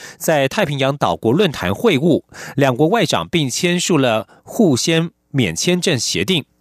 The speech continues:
而根据路透报道指出，所国日前派出评估小组前往其他与中国建交的太平洋国家考察。此外，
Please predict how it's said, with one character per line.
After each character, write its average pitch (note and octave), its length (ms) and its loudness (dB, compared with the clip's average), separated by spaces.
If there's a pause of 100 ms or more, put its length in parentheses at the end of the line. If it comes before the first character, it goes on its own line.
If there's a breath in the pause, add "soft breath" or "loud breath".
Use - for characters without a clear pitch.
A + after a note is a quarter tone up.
(640 loud breath)
而 E3+ 100 4
根 B3+ 140 4
据 A3+ 180 2
路 A3+ 160 2
透 G3+ 160 2
报 F3+ 140 2
道 B2+ 140 2
指 D#2 180 -4
出， E3+ 420 0
所 - 380 0
国 F3 140 2
日 B3 160 2
前 B2+ 160 -2
派 - 180 0
出 - 160 0
评 B2 180 -2
估 F3 160 0
小 A2+ 160 2
组 F#2+ 280 2
前 B2+ 220 -2
往 G2+ 220 0
其 - 220 -4
他 D#3+ 300 -2
与 A2 180 0
中 F#3+ 320 0
国 A2 220 2
建 C#3+ 240 0
交 D3+ 120 2
的 C3 120 2
太 D#3+ 180 0
平 A#2+ 140 -4
洋 A2 160 0
国 A2 160 2
家 D3+ 160 0
考 - 260 -4
察。 F#2+ 340 -2 (440 loud breath)
此 - 160 0
外， C3+ 280 2